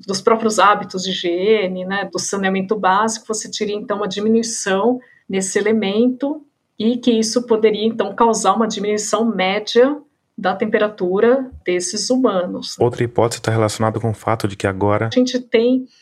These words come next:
Speaker 1: mais mecanismos pra ajustar, digamos assim, o ambiente à nossa temperatura corporal. Então, tanto o uso de roupas mais quentinhas, né, quanto também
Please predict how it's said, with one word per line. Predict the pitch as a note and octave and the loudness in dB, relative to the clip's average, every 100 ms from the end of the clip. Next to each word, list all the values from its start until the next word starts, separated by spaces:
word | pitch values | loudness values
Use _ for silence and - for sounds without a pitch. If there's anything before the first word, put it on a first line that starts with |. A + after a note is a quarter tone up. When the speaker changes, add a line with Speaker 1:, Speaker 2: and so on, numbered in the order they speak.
| _ - | _ -4
Speaker 1:
mais | A3+ B3 | -2 -2
mecanismos | D#4 E4 E4 A#3 C4+ C#4+ G#3 F3 E3+ - _ | -2 -2 0 2 2 0 -2 -4 -6 -10 _
pra | G3 G3 G#3 | -2 2 2
ajustar, | A3+ A#3 - - A3 B3 | 0 -4 -6 0 2 2
digamos | C4+ A3+ G#3+ G3+ | 0 0 -2 -2
assim, | G3+ - | -6 -2
o | G#3 | -2
ambiente | G#3+ G#3 G#3 F#3+ A3+ B3 - C4+ | -2 -2 -2 -2 -2 -2 -4 -4
à | B3 | -2
nossa | G3+ G3+ G3 G3 | -2 -2 -4 -4
temperatura | G3 F#3+ F#3+ F#3+ F#3+ | -4 -2 -2 -2 -2
corporal. | F#3 F#3 F#3 F3+ F#3 G3 B3 G#3 | -2 -4 -4 -2 0 4 4 2
Então, | F#3+ G#3 A3 A3+ - _ _ | -4 -4 -4 -4 -14 _ _
tanto | - D#4+ E4+ | 0 0 0
o | D#4+ | 2
uso | C4+ B3 G3+ | 2 2 0
de | A3+ | 0
roupas | A3+ G#3 G#3+ | 0 0 -2
mais | G#3 A3+ - | -2 -2 0
quentinhas, | A#3 A3 - G3 F3+ - D#3+ - | -2 -2 -4 -4 -4 -6 -10 -12
né, | F3 A3 D4 - _ _ _ _ | -4 -2 -2 -6 _ _ _ _
quanto | B3 B3+ B3+ | 4 4 2
também | B3+ A#3+ G#3 A#3 C#4+ A3 D3+ | 2 2 4 2 2 0 -2